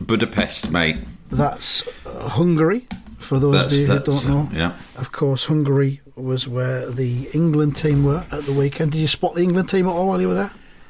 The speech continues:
Speaker 1: No, 'cause I went back on Friday. I don't know when
Speaker 2: Right.
Speaker 1: they turned up, but I was quite, I, I was quite happy that they, no fans were allowed, because I was having a lovely time, and I thought,
Speaker 2: Mm.
Speaker 1: if all the England fans turn up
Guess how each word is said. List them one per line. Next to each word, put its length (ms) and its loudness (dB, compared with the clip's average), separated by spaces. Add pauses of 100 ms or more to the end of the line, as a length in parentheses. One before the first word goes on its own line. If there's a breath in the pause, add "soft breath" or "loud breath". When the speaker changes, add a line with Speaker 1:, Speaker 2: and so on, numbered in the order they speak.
(340 loud breath)
Speaker 1:
No, 220 4
'cause 200 -4
I 140 4
went 240 2
back 220 0
on 140 2
Friday. 440 2
I 60 2
don't 120 2
know 120 4
when 160 6
Speaker 2:
Right. 160 2
Speaker 1:
they 40 -2
turned 320 2
up, 300 2
but 80 2
I 140 4
was 120 0
quite, 320 2 (320)
I, 300 0
I 120 0
was 120 2
quite 280 2
happy 420 0
that 120 0
they, 200 0 (340)
no 220 2
fans 480 0
were 160 2
allowed, 460 0 (500 loud breath)
because 840 0 (160)
I 60 0
was 120 2
having 200 2
a 60 2
lovely 340 2
time, 360 2
and 60 4
I 60 2
thought, 280 4
Speaker 2:
Mm. 40 4
Speaker 1:
if 100 2
all 200 4
the 120 4
England 300 2
fans 400 0
turn 380 2
up 200 0